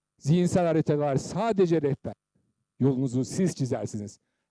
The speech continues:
Her şey zihinde başlıyor ve bitiyor. Kararlarımızın farkında olalım, zihnimizi sık sık güncelleyelim.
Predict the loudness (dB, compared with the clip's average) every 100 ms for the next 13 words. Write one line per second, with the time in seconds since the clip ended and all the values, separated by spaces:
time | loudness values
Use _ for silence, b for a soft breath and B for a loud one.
0 | _ -4 -2 0 0 0 -2 -2 -2 -2
1 | -4 -2 0 2 2 0 -2 -2 -2 -6
2 | _ _ _ _ _ -4 -2 0 0 2
3 | 2 2 0 -2 0 2 2 0 -4 -8
4 | _ -6 -2 0 0 0 0 -2 -4 -4
5 | -4 -2 -2 -2 -2 -4